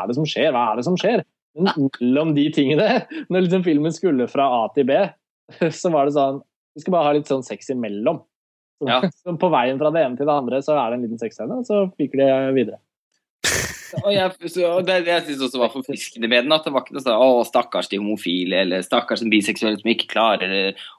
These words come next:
Speaker 2: å velge, bla, bla, bla. Stakkars den lesbiske jenta som ikke har noen venner.» Altså, det var, <laughs> det var ikke noe sånt, da. Det var, det virket som om alle syntes at alt var helt OK.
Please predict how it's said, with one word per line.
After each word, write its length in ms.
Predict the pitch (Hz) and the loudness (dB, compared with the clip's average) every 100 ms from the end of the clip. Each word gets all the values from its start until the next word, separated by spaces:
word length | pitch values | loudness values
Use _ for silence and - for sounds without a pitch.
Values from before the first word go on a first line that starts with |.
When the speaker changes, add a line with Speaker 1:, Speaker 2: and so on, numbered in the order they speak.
| - | -10
Speaker 2:
å 80 | 101 | -4
velge, 420 | 113 110 92 98 101 101 101 | 0 0 2 2 4 2 2
bla, 80 | 101 | 0
bla, 120 | 98 98 | 0 0
bla. 160 | 98 101 101 - _ _ | 2 2 0 -8 _ _
Stakkars 400 | - 120 - 98 | -4 -2 -2 -2
den 160 | 107 104 | -2 -2
lesbiske 400 | 98 - 92 - 107 | -2 -6 -10 -2 0
jenta 320 | 101 - 87 | 0 -2 -4
som 80 | 104 | -4
ikke 160 | 95 | -4
har 80 | 92 | -2
noen 80 | 95 101 | -2 -2
venner.» 180 | 90 | -2
Altså, 160 | - 139 | 0 2
det 120 | 139 147 | 2 0
var, 80 | - - 208 311 - | -4 -10 -6 -6 -4
<laughs> 440 | - 156 - 175 | 0 0 0 -2
det 80 | 143 | 2
var 160 | 135 127 | 0 0
ikke 160 | 135 | -4
noe 160 | 135 143 | -4 -6
sånt, 460 | - - 349 - - | -2 2 2 0 -4
da. 140 | - - - | -4 -4 -12
Det 140 | 139 | 0
var, 160 | 151 165 | 2 2
det 160 | 143 165 | 2 2
virket 320 | 165 127 127 | 2 0 -4
som 80 | 143 | -6
om 40 | - 170 | -4 -4
alle 160 | 123 120 | -2 -2
syntes 180 | 117 120 | 0 0
at 100 | 127 107 | 0 0
alt 240 | 104 107 | 0 -2
var 80 | - - | -4 0
helt 240 | 107 - | 0 -2
OK. 180 | 110 | -4